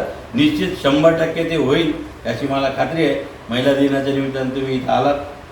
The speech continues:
आमच्या महिलांसोबत राहिलात. मी, अ, पोलीस मित्र परिवार अध्यक्ष आणि सगळ्यांचं, ताईंचं विशेष, अ, कौतुक करतो की त्याही पोळ्या करून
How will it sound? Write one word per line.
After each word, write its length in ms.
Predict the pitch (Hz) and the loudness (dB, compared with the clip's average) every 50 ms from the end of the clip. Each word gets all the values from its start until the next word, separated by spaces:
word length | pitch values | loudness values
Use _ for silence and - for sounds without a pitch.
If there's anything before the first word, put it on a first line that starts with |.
| - - | -6 -4
आमच्या 280 | 110 113 113 127 131 | -2 -2 0 0 0
महिलांसोबत 760 | 123 127 127 131 131 127 131 131 131 127 123 123 131 139 131 | 0 0 0 2 2 2 2 0 0 0 0 0 0 0 0
राहिलात. 320 | 127 117 110 117 135 139 139 - - - - 110 | 0 0 2 2 2 0 0 0 -6 -10 -10 -6
मी, 300 | 113 123 135 135 143 139 - - - - - - - - - - | -4 -4 -2 -2 -4 -4 -6 -10 -14 -16 -18 -18 -18 -20 -16 -10
अ, 360 | 120 117 120 120 120 120 120 117 | -4 0 2 4 4 4 2 2
पोलीस 360 | - 127 135 131 131 135 127 | 0 0 0 0 2 2 0
मित्र 240 | 127 127 123 127 127 | 0 0 0 0 -2
परिवार 400 | 127 127 127 131 131 131 131 131 131 131 127 - - - 113 113 113 | 0 0 2 2 4 6 6 4 4 0 -6 -10 -14 -12 -10 -8 -4
अध्यक्ष 400 | 117 120 120 117 117 113 - 143 | -4 -4 -2 -2 -2 -2 -2 0
आणि 360 | 139 127 127 127 131 127 127 123 123 | 0 0 2 2 0 0 0 -2 -4
सगळ्यांचं, 480 | 123 120 117 120 123 127 127 117 127 123 123 - - - - - | -4 -4 -2 0 0 0 0 0 -2 -2 -2 -4 -10 -14 -2 2
ताईंचं 340 | 127 127 135 139 139 143 143 | 4 4 4 4 4 2 2
विशेष, 420 | 139 139 131 - 156 151 127 123 | 2 0 0 0 -2 -2 -2 0
अ, 380 | 135 131 127 127 123 123 120 117 | 2 4 4 4 4 4 2 0
कौतुक 460 | 117 - 143 131 131 131 156 156 151 | 0 -2 -2 -2 -2 -2 -2 -4 -2
करतो 240 | 156 143 - 147 151 | -2 -2 -2 -2 -2
की 280 | 151 147 156 156 151 - - - - | -2 -2 -4 -6 -8 -10 -10 -10 0
त्याही 260 | 156 156 160 170 175 170 | 4 4 6 6 4 2
पोळ्या 320 | 165 170 175 185 185 185 | 0 2 4 4 4 4
करून 360 | 180 190 196 196 196 196 202 | 4 4 2 4 4 2 0